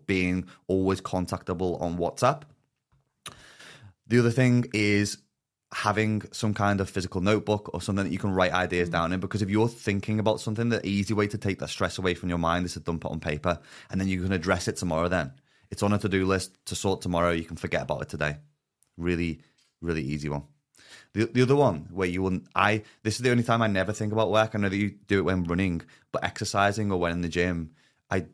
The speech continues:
Speaker 1: I do actually switch off.
Speaker 2: I don't.
Speaker 1: So I like to use that time, uh, because I've, I've made it a priority to control that time, b-, which is, like, when I've said to you before,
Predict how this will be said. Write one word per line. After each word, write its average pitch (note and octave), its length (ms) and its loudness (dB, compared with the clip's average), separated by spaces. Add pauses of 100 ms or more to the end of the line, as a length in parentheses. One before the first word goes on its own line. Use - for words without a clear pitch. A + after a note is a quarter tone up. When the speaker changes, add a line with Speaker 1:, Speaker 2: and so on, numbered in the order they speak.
Speaker 1:
I G2 100 0
do F#2 200 0
actually F2+ 260 -2
switch - 280 -6
off. G2 400 -2
Speaker 2:
I - 200 -16
don't. E3 520 -10
Speaker 1:
So - 140 -2
I G2+ 60 4
like F#2+ 360 2
to G#2+ 120 -4
use G#2 160 2
that - 140 -4
time, F#2 560 -2
uh, A#2+ 140 4 (240)
because A2+ 400 2
I've, A2 280 0
I've G2+ 220 0
made F#2+ 260 0
it - 60 -2
a - 40 -4
priority F2+ 440 0
to - 100 -10
control F2 560 -2
that F#2 160 -2
time, G2+ 340 -2 (440)
b-, - 120 -10
which G2 300 0
is, F2+ 120 -2
like, F#2+ 260 0
when G2 120 2
I've F#2+ 100 -2
said - 160 -2
to F#2+ 80 -4
you F2+ 60 -2
before, F2+ 460 0